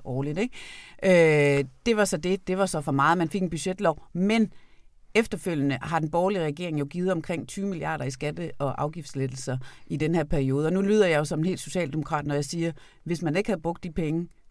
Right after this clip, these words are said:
så kunne man jo have brugt det på alt muligt andet, ikke? Så derfor, uanset hvad, så er vi nede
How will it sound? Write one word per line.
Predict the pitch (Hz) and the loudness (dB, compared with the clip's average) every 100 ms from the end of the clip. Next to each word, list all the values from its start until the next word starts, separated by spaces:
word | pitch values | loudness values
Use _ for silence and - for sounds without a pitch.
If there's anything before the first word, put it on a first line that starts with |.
| _ - | _ -16
så | - 185 | -2 -2
kunne | 170 180 | 0 -2
man | 160 | -2
jo | 151 | -2
have | 143 | -4
brugt | 156 165 - | -6 -6 -6
det | 156 151 - | -6 -8 -8
på | 175 | -4
alt | 139 147 | -2 -2
muligt | 151 151 151 | -2 -4 -2
andet, | 127 135 160 | -2 0 0
ikke? | 247 - - - | -4 -6 -20 -8
Så | - | -2
derfor, | 170 214 202 | 2 2 2
uanset | 202 220 220 170 | 2 2 0 -2
hvad, | 165 196 | 2 2
så | 220 208 | 2 -2
er | 175 180 | 0 0
vi | 220 | 0
nede | 180 175 196 | 0 0 2